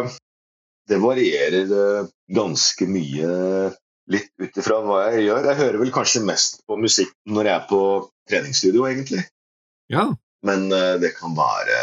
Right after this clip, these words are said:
Speaker 1: da er det gjerne noe som har litt trøkk og, og driv i. Kan være alt fra death metal til litt mer, eh, poppa låter, og for så vidt. Eh,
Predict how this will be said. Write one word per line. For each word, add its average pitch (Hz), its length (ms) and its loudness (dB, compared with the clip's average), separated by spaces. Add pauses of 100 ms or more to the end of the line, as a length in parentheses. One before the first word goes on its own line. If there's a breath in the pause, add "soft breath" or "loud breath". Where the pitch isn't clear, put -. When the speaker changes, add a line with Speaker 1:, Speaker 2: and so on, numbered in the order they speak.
Speaker 1:
da 95 180 2
er 92 160 2
det 101 80 4
gjerne 90 180 -2
noe 87 160 -2
som 98 240 -4
har 85 220 2
litt 78 180 -4 (140)
trøkk - 500 -4
og, 92 380 0 (440)
og 98 520 0
driv 82 400 0
i. 101 140 4 (760)
Kan 87 120 -2
være 85 220 2
alt 80 200 -4
fra 90 200 0 (320)
death 82 300 -2
metal 82 500 -4
til 82 260 -2
litt 82 240 -4
mer, 80 220 0
eh, 85 720 -2 (400)
poppa 90 260 -2
låter, 82 320 0
og 82 140 -2
for 87 80 -4
så 82 220 0
vidt. 95 200 -2 (240)
Eh, 92 720 2